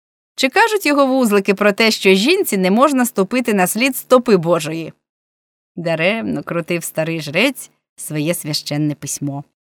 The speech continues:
Там не можна було знайти жодного вагомого заперечення проти жінки.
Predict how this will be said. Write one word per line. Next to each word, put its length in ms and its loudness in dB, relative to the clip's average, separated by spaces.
Там 220 4
не 100 6
можна 320 6
було 260 2
знайти 440 2
жодного 680 4
вагомого 600 2
заперечення 880 0
проти 420 -6
жінки. 520 -6